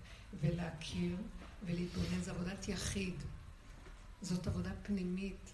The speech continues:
זאת עבודת התבוננות והכרה. זאת עבודה של דיבור אמיתי ביני לביני, ביני לבין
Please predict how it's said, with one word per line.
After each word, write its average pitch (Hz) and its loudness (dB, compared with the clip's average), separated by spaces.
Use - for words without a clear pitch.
זאת 160 -2
עבודת - 0
התבוננות 175 -2
והכרה. 160 -4
זאת 160 -4
עבודה 160 -2
של - 2
דיבור 170 6
אמיתי 170 4
ביני 175 2
לביני, 165 -2
ביני 165 -2
לבין 165 -4